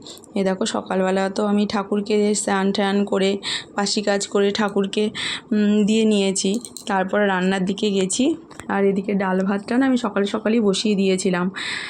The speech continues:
উম, ভেবেছিলাম যে ওরা যদি সকালবেলা আসে তাহলে খাবে, কিন্তু তো ওরা দেখি অনেকটা বেলা করে এসছে আর সকালে খাওয়া দাওয়া করেই এসছে।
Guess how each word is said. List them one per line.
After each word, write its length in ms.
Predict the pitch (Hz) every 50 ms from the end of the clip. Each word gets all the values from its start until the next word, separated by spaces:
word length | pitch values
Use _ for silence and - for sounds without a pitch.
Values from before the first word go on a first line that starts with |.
| - - -
উম, 340 | 214 208 208 208 208 208 208 208
ভেবেছিলাম 460 | 208 208 214 208 214 208 - 214 208 208
যে 80 | 208 214
ওরা 160 | 208 202 202 202
যদি 200 | 196 208 214 214
সকালবেলা 560 | 202 - 196 196 - 202 196 202 196 202 196 196
আসে 220 | 196 196 - - 254 233
তাহলে 360 | - 208 190 185 185 190 196 202
খাবে, 360 | 196 - 202 185 180 190 202 226
কিন্তু 300 | - - 202 196 190 190 190
তো 80 | 190 202 202
ওরা 180 | 196 196 190 190
দেখি 220 | 190 196 196 196 - 202
অনেকটা 340 | 185 185 185 180 - 214 208
বেলা 280 | 190 190 185 180 180 185
করে 260 | 185 - 196 190 202 196
এসছে 320 | 196 190 - - - 220 220 226 220 - - - - - - -
আর 100 | - 196
সকালে 360 | 196 - 220 208 - 208 214 214
খাওয়া 260 | 214 - - 208 202 190
দাওয়া 200 | 202 202 202 202
করেই 340 | 202 202 202 208 214 208 196
এসছে। 320 | 180 180 185 - - -